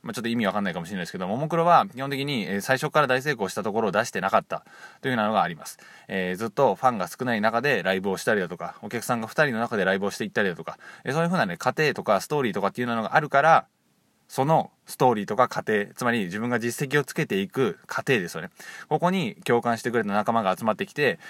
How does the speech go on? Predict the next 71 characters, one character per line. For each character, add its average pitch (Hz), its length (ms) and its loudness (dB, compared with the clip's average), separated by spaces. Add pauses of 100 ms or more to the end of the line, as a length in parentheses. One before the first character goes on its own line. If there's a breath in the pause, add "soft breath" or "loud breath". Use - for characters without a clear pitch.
(120)
え 104 100 0
ー、 101 40 2
み 104 120 0
ん - 40 0
な 120 120 6
応 98 140 0
援 95 80 -4
し - 40 -10
て 90 100 -6
く 95 60 -2
れ 92 60 0
る 87 80 -2
と。 - 140 -6
あ - 20 -2
れ、 104 80 -2
ラ 120 140 6
イ 175 80 2
ブ 151 80 -4
や 113 100 2
ば 165 140 6
い - 20 0
で 104 80 -2
す - 80 -8
か 90 80 -4
ら、 87 80 -4
僕 101 140 -6
行 98 80 -6
っ - 0 -
た 135 80 2
こ 131 80 -2
と 104 80 2
な 98 80 2
い - 20 -2
で 87 60 -4
す - 80 -10
け 95 60 -8
ど、 82 180 -6 (760)
も 104 120 0
も 151 100 0
ク 160 140 0
ロ 160 80 2
の 151 80 2
ラ 143 80 6
イ 143 40 4
ブ 123 60 -2
は 120 60 0
ね、 98 80 -2
マ 120 160 2
ジ 123 80 -6
で 95 80 -2
や 87 80 0
ば 90 100 2
い 82 60 -4
で 80 40 -14
す。 - 120 -8
あ 90 80 -4
の、 92 240 -2
フ - 100 -16
ァ 190 120 6
ン 180 80 0
の 95 120 -4
強 131 300 0
さ 135 100 -2
が 120 100 2
全 113 200 -4
然 131 180 -2
違 131 120 0
い 120 60 6
ま 110 100 2
す 85 100 -10
ね。 80 80 -14